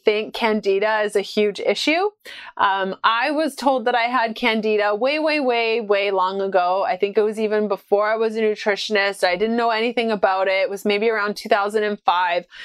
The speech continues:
I was told that I had Candida, needed to go on the super strict diet,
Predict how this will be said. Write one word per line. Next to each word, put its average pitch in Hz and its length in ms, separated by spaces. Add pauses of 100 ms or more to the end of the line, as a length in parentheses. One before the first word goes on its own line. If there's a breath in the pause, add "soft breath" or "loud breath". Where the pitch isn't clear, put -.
(220 loud breath)
I 196 120
was 220 200
told 208 560
that 185 580
I 196 120
had 220 220
Candida, 208 680
needed 202 240
to 226 80
go 220 80
on 214 160
the 202 60
super 240 360
strict 240 320
diet, 214 540